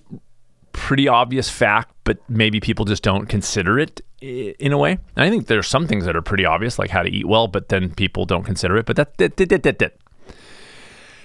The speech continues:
Let's, I think we should just acknowledge there is way, way more choice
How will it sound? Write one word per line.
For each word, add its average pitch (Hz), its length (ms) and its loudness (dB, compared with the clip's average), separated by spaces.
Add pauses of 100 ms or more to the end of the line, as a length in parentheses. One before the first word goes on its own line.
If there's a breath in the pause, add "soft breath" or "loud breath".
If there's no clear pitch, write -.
(200 loud breath)
Let's, 160 300 4
I 127 100 2
think 170 160 0
we 170 80 2
should 151 160 0
just 131 220 0
acknowledge 104 440 0
there 123 240 4
is 117 160 -2
way, 123 800 2
way 127 360 2
more 143 200 2
choice - 540 -2